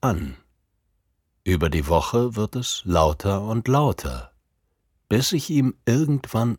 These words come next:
einfach nachgeben muss.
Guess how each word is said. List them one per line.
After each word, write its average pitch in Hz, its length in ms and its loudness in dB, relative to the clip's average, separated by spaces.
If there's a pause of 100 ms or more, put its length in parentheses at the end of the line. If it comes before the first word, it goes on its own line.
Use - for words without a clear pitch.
(100)
einfach - 760 -4 (460)
nachgeben 69 680 0
muss. 64 480 -6